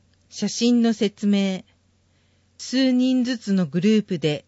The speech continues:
座卓を囲んで座布団に座っている認知症カフェ参加者が、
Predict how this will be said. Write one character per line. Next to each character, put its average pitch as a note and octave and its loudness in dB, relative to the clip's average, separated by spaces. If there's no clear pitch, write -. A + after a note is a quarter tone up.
座 F3+ -2
卓 A#3 -2
を A3+ 0
囲 G#3+ -6
ん G#3 2
で G#3 -2
座 F3+ -2
布 A#3 0
団 G3+ -2
に D#3 -4
座 F3 -4
っ F#3 -4
て - -10
い F3 -2
る E3 -4
認 A3 4
知 B3 -10
症 A#3 2
カ A#3+ -6
フ G#3 -6
ェ D#3 -2
参 G3 -4
加 G3+ -4
者 F3 -6
が、 C3 -8